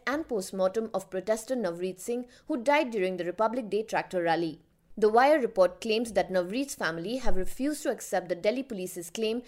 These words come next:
that he died because his tractor overturned and insists that he was shot. According to The Wire, the family have also raised doubts about the post-mortem report. A meeting was held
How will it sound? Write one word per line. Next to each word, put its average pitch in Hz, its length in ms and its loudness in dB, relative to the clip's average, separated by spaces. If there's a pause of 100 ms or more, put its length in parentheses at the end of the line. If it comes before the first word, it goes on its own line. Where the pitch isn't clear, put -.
(180)
that 262 220 2
he 330 180 0
died 190 300 2
because 190 280 -2
his 190 180 -4
tractor 233 440 0
overturned 220 560 0 (200)
and 254 140 -2
insists 285 520 -2
that 202 220 -2
he 247 160 -8
was 277 180 -4
shot. - 360 -2 (440)
According 254 380 4
to 214 100 -4
The 180 120 -2
Wire, 202 340 6
the 247 80 2
family 262 420 0
have 226 280 -4
also 294 320 4
raised 185 320 -2
doubts 208 280 2
about 185 240 -2
the 175 80 -8
post-mortem 190 560 -2
report. 170 460 0 (500)
A 277 60 4
meeting 349 320 2
was 370 220 0
held 202 260 0